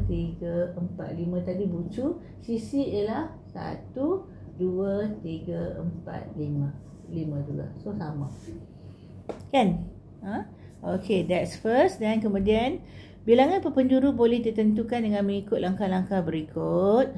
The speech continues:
So, dia bagi formula, ya. Hmm, dia bagi formula, tapi setengah student tak tahu apa dia perpenjuru, cikgu.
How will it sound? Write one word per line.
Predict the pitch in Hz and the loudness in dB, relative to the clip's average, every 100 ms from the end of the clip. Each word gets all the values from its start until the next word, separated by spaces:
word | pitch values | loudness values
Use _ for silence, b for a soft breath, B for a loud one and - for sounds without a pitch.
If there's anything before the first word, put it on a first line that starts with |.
| - - | -10 -2
So, | 180 170 175 208 | 0 2 4 2
dia | 202 | 2
bagi | 180 165 165 | 2 0 -2
formula, | 180 175 170 175 220 | -2 -2 0 2 2
ya. | 175 220 - - B B B B B B B B | 4 2 0 -10 B B B B B B B B
Hmm, | - 185 180 175 170 160 156 160 | -4 0 4 4 4 2 0 -2
dia | |
bagi | 165 170 175 | 0 2 2
formula, | 190 170 170 175 190 208 262 | 0 0 0 2 4 6 4
tapi | 285 170 - 247 | 2 -2 -2 -6
setengah | - 208 214 196 214 | -4 -4 -2 0 0
student | 226 214 269 233 | 0 2 2 2
tak | 233 | 2
tahu | 208 202 | 2 2
apa | - 185 | 0 0
dia | 165 | 0
perpenjuru, | 165 - 185 175 196 220 214 | 0 0 0 4 4 4 2
cikgu. | 247 233 208 165 | 0 0 0 0